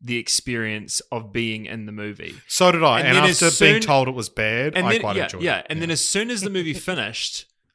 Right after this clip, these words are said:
Speaker 1: I lit-, I just genuinely haven't spent much time thinking about it
Speaker 2: Yeah.
Speaker 1: at all because I think it's all head and no heart. Like,
Speaker 2: Yeah.
Speaker 1: there's, there's a real, I didn't emotionally connect with a single character in that whole movie.
Speaker 2: Yeah.
Speaker 1: Whereas there's movies like The Prestige and even Interstellar. Like, I,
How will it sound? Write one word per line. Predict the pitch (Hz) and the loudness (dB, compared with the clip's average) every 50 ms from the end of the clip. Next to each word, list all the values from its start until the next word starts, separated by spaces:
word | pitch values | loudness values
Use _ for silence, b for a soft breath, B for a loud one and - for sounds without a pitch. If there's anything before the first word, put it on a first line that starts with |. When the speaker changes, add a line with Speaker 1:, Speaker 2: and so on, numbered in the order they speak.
| _ _ - | _ _ -2
Speaker 1:
I | 147 160 160 | -2 -2 0
lit-, | 165 170 170 175 - | 0 -2 -2 -2 -2
I | 139 151 151 | -2 -2 -2
just | 143 151 170 - - | -2 -4 -8 -8 -6
genuinely | - 156 156 156 151 143 143 135 127 | -6 -6 -6 -6 -6 -8 -8 -6 -6
haven't | 135 127 127 120 120 | -6 -6 -8 -10 -10
spent | - 131 117 | -12 -10 -10
much | 107 110 - - - | -10 -10 -10 -8 -8
time | 123 110 107 | -8 -8 -8
thinking | 104 - 113 101 - 110 107 | -8 -12 -14 -14 -14 -14 -12
about | 104 107 104 104 | -8 -6 -6 -6
it | 95 - | -6 -6
Speaker 2:
Yeah. | 117 | -8
Speaker 1:
at | 107 107 | -8 -8
all | 95 95 | -10 -10
because | 107 117 - - - - - - 240 208 110 80 82 110 - - - | -10 -12 -12 -12 -12 -12 -6 -2 -2 -2 -2 -2 -4 -8 -8 -6 -4
I | - 131 | -4 -4
think | - - 151 127 131 | -4 -6 -8 -8 -8
it's | 127 - - | -10 -10 -8
all | - 170 175 170 147 | -6 -6 -4 -4 -6
head | - - - 151 123 104 101 - | -8 -10 -8 -6 -4 -4 -6 -8
and | - 113 113 | -10 -12 -10
no | 110 107 101 107 | -10 -8 -10 -10
heart. | 107 107 82 57 - - - B B B B B B - | -10 -10 -12 -12 -14 -18 -20 B B B B B B -2
Like, | 151 151 139 | -2 -2 0
Speaker 2:
Yeah. | 127 | 0
Speaker 1:
there's, | 151 156 139 127 - | -2 -2 -2 -2 -2
there's | - 170 160 160 | -2 -2 -2 -2
a | 156 | -4
real, | 160 180 180 - | -4 -4 -2 0
I | - 170 | 0 0
didn't | 180 185 185 - - | 0 -2 -4 -6 -6
emotionally | 147 143 143 143 147 - - - 147 135 131 | -6 -2 0 0 0 0 -2 -4 -6 -6 -8
connect | 120 - 131 120 117 113 - - | -8 -8 -8 -6 -6 -8 -8 -12
with | 139 120 120 104 | -10 -8 -8 -6
a | 110 | -4
single | - - - - 156 151 143 139 131 107 | -2 0 0 0 -2 -2 -2 -4 -4 -4
character | - - 117 110 107 92 - - 104 | -4 -4 -4 -4 -4 -6 -8 -12 -14
in | - - | -12 -12
that | 110 101 - | -12 -12 -12
whole | - - - 123 120 | -12 -10 -8 -6 -6
movie. | 117 117 120 131 156 220 277 269 - | -6 -6 -8 -8 -8 -10 -12 -12 -12
Speaker 2:
Yeah. | 107 90 90 B B B - | -12 -12 -12 B B B -4
Speaker 1:
Whereas | - 165 170 175 160 - 175 | 0 2 2 4 2 2 0
there's | 185 160 180 | -2 -2 0
movies | 190 202 202 214 190 156 | 0 -2 0 -2 -2 -2
like | 175 135 - | -4 -4 -6
The | - - | -8 -8
Prestige | - 139 123 - - - 175 165 165 165 165 143 - - | -8 -4 -2 -2 -2 -2 -2 -4 -4 -4 -4 -6 -8 -8
and | 147 147 | -6 -4
even | 160 170 160 165 147 | -2 -2 -2 -2 -2
Interstellar. | 143 147 143 131 139 117 - - - 156 147 165 143 95 87 92 | -4 -4 -4 -4 -2 -2 -2 -2 -2 -2 -4 -4 -4 -6 -6 -6
Like, | 107 110 110 110 - - | -4 -4 -4 -4 -4 -4
I, | 127 127 135 131 123 | -2 -2 -2 -2 -4